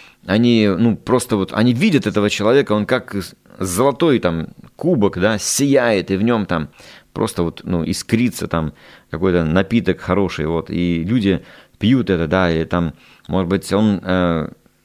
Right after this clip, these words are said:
делает какие-то важные, как кажется многим людям, дела. И вот, э, деревянные и глиняные по сравнению с золотыми, да, они не имеют, может быть, такой значимости внешне, но они скромные,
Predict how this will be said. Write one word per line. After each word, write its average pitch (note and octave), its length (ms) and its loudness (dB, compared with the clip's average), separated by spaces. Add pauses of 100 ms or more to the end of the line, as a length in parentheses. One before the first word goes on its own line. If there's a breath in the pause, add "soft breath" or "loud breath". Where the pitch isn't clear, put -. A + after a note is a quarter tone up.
(680)
делает A2 400 2
какие-то - 360 -4
важные, A2 680 0
как - 300 -8
кажется G2 420 0
многим G2+ 400 4
людям, F2+ 300 2
дела. F2 420 2 (880 loud breath)
И A2+ 120 2
вот, - 280 0
э, B2 300 4
деревянные C3 800 2
и A2+ 100 2
глиняные G2+ 480 2
по G2 140 -2
сравнению G#2 480 2
с F2+ 40 -2
золотыми, A#2 680 2
да, G2+ 300 0 (600 soft breath)
они D3 280 0
не D3 160 2
имеют, E3 300 0
может C3+ 220 0
быть, C3 140 -2
такой C#3+ 300 0
значимости A2 960 0 (400 soft breath)
внешне, G#2 600 2
но A#2+ 140 4
они D3 280 2
скромные, B2+ 720 2